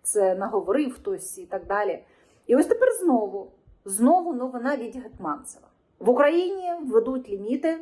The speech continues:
на банківські перекази на час воєнного стану. Заступник голови Нацбанку. Тобто, знаєте, е,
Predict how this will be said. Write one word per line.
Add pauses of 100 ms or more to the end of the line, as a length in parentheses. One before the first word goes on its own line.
на
банківські
перекази (320)
на
час
воєнного
стану. (180)
Заступник
голови (240)
Нацбанку. (1300)
Тобто, (1700)
знаєте,
е,